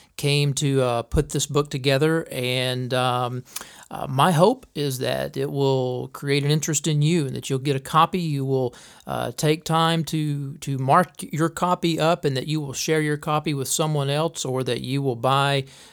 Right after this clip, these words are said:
uh, copies for others that are a part of your leadership team, members of your church, and you will,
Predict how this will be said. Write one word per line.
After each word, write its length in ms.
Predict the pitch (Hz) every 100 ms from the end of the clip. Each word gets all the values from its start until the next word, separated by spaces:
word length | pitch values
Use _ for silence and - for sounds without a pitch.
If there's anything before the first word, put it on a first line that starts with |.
| -
uh, 440 | 113 120 117 123 -
copies 440 | - 151 143 139
for 160 | - 139
others 380 | 139 143 139 135
that 100 | 131
are 120 | 127
a 40 |
part 320 | - 143 139
of 140 | 139 127
your 140 | 127
leadership 440 | 139 143 139 139 -
team, 400 | 147 143 143 135
members 360 | 131 131 123
of 100 | 127
your 120 | 123 120
church, 460 | - 139 135 135
and 120 | 127
you 140 | 131 135
will, 240 | 127 120